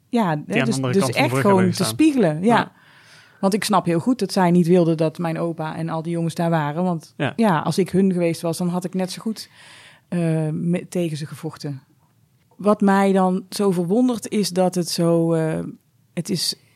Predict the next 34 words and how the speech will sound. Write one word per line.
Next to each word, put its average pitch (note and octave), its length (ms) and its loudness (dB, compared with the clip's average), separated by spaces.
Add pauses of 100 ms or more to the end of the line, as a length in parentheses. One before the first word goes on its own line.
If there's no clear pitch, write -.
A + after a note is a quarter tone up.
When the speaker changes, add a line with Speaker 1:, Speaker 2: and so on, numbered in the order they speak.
Speaker 1:
ergens G3+ 320 0
begrijpelijk, F3+ 600 -4
want F#3 120 -4
dat F3+ 140 -4
is - 100 -10
wat E3+ 180 -6
ik E3 120 -12
ook F#3+ 240 -6
probeer G3+ 580 -8 (460)
in F3 200 -6
de F3 180 -4
documentaire F3 720 -4
en F3 220 -6
in, F3 260 -8
in E3+ 160 -8
het E3 140 -10
project, E3+ 440 -2
zeg - 160 -8
maar, F#3 220 -2
dat F#3 140 -4
hoe F#3 140 2
het G#3 100 0
in G3 100 -2
de G3 60 0
generaties F#3+ 600 -2
later G3 340 -2
verder A3+ 300 0
gaat. D#3 360 -4
Speaker 2:
Mhm. C#3 100 -4
Speaker 1:
Dus C3 340 -2
je F#3 100 -6
hebt F3+ 160 -4
de E3 60 -8
generatie F3+ 640 -2